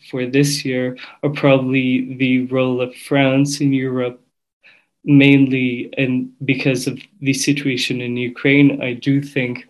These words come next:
that the role of France, uh, is, uh, that France will appear as a stronger nation in the world if it acts collectively with the European Union.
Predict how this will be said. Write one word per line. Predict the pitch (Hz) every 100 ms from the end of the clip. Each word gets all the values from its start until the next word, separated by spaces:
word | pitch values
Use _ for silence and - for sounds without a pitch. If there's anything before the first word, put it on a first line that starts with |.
| _ _ _ _ _
that | 127 123 - 127
the | 123
role | 123
of | 117 -
France, | 127 120 120 - - _ _ _
uh, | 135 123 127 143 - _
is, | 139 127 - - - _ _ -
uh, | - - _ _ _ _ _ _ _
that | 151 147 151
France | - 147 135 -
will | 147 139 - - _
appear | 143 147 - 143
as | 127 127
a | 127
stronger | - 147 135 127 127 120 120 139 -
nation | 131 131 127 - 135 117 117
in | 117 127
the | 120 120
world | 120 120 117 113 -
if | 123 - _ _ _ _ _ -
it | 131 139 -
acts | 127 127 - - 131 127 127 _ _ _ _ _ -
collectively | 123 123 - 123 113 113 117
with | 127 123
the | -
European | 120 113 - - 123
Union. | 120 120 117 127